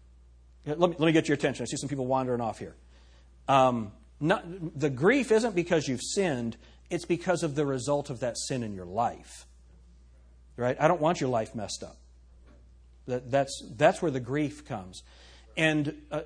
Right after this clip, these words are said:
I heard a preacher say one time that when a pastor's heart is broken,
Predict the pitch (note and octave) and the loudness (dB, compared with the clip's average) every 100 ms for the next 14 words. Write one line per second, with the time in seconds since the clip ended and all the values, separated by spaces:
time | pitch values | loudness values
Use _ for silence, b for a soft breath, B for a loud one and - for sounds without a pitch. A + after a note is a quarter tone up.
0 | D#3+ C#3+ F3 D#3+ - F3+ E3+ C#3+ E3+ D3 | -2 0 2 0 2 2 2 0 0 2
1 | C#3+ C3+ D3+ D3 A#2+ C#3 C#3 C#3 - E3+ | 0 0 0 0 -2 -4 -2 -2 2 2
2 | F3 E3+ - D#3 D3 A#2+ C3+ C#3 C#3 B2+ | 2 -2 0 2 2 -2 0 0 0 -4